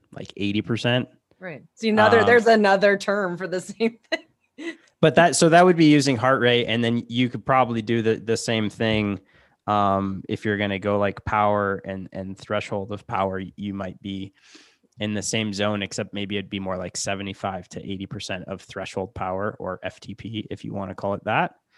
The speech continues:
Speaker 2: Yep.
Speaker 1: And for, I mean, for, if you're not doing Ironman stuff and you're doing more Olympic distance stuff, or, or let's say you're doing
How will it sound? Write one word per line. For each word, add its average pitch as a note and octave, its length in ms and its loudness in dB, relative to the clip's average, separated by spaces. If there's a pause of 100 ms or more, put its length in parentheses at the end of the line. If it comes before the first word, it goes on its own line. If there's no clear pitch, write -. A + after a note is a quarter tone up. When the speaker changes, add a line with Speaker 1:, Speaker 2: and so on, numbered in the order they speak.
(340)
Speaker 2:
Yep. E3+ 160 -20 (560)
Speaker 1:
And C3+ 220 2
for, D3 280 6 (380)
I C3 80 -2
mean, C#3 220 2
for, C#3+ 320 2 (200)
if C3+ 140 -6
you're C3 100 2
not C3+ 300 4
doing B2 200 2
Ironman A2 520 0
stuff G2+ 360 -4
and G#2 100 -6
you're G#2+ 80 -4
doing A2 280 0
more G#2 300 0
Olympic G#2 460 -4
distance F#2 440 -8
stuff, - 540 -6
or, - 260 -6
or F#2 140 -8
let's G2+ 240 -8
say G#2 80 -6
you're G2 100 -6
doing F#2 380 -8